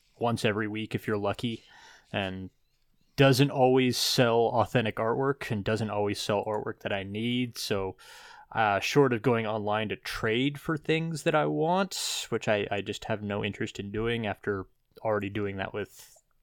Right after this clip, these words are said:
turnips, I just, I don't wanna do <laughs> that anymore.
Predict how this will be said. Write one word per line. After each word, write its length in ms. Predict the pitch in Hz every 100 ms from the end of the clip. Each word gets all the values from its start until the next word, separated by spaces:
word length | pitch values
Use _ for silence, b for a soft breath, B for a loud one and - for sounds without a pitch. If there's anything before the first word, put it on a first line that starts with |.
| _
turnips, 640 | - 151 135 131 - - - -
I 100 | 113
just, 260 | 104 -
I 80 | 117
don't 160 | 107 101
wanna 160 | 104
do 180 | - 135
<laughs> 120 | 139
that 180 | 151 - -
anymore. 720 | 131 - 143 - 147 - 156